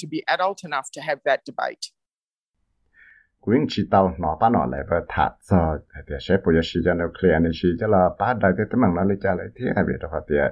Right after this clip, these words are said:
Speaker 2: lấy cho tới chờ và mang, nhưng mua cho nuclear energy nó, ta lấy cho ít phần, lấy ít cho số kế,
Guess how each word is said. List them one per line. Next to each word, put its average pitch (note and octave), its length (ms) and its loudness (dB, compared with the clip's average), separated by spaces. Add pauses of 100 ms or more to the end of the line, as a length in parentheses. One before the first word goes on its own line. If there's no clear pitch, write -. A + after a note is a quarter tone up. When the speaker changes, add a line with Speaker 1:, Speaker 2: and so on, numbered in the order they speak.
(160)
Speaker 2:
lấy E2 240 -2
cho D2+ 160 -4
tới A#2 160 0
chờ - 320 -8
và C#2 160 2
mang, G2 260 4 (120)
nhưng A2 320 0
mua A2+ 380 4
cho D#2+ 320 2
nuclear F2 460 2
energy E2+ 420 -2
nó, F#2+ 320 2 (560)
ta D#2 180 2
lấy D#2+ 160 0
cho G#2 120 2 (120)
ít C#3+ 180 -6 (180)
phần, D2+ 160 2
lấy D2 120 0
ít B2 180 -4
cho A#2 120 0
số - 160 -10 (160)
kế, F#2 80 2